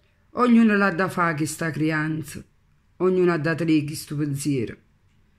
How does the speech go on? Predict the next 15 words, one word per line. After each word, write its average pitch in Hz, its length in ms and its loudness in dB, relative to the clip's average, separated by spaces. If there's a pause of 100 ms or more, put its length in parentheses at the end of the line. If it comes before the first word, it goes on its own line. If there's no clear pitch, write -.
(340)
Ogni 240 300 4
anno, 127 460 -2 (180)
puntualmente 170 960 0
in 143 100 -6
questo 160 460 -4
giorno, 139 680 -4 (240)
di 160 140 -6
questa 165 440 -2
triste 170 640 -4
e 165 140 -2
mesta 165 460 0
ricorrenza, 143 920 -4 (420)
anch'io 202 380 0
ci 147 160 -4
vado, 131 460 -4